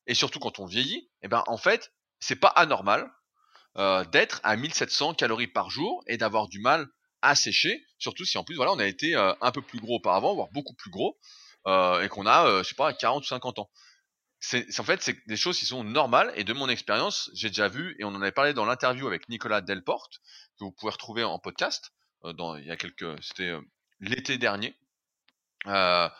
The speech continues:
bah, en fait, euh, lui, il devait sécher à huit cents calories. Mais bon, il était monté à cent trente kilos pour un mètre soixante-treize, donc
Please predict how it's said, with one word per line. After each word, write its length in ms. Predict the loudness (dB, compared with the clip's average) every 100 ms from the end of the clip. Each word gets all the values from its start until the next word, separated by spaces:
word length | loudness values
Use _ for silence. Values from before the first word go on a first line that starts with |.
| -20 -20 _ _ _ _
bah, 160 | 2
en 60 | 4
fait, 300 | 4 2 4
euh, 300 | 4 6 4
lui, 160 | 2 -2
il 60 |
devait 120 | -6
sécher 300 | -4 -2 0
à 80 | 0
huit 220 | 0 0
cents 180 | -2 -2
calories. 400 | -2 -2 -2 -6 -14
Mais 120 | -10 -8
bon, 140 | -6
il 20 |
était 140 | -6 -8
monté 180 | -4
à 60 | -2
cent 160 | -2 -6
trente 200 | -10 -14
kilos 300 | -6 -6 -6
pour 140 | -6
un 40 | -4
mètre 120 | -2
soixante-treize, 480 | -4 -6 -2 -2 -4
donc 140 | -16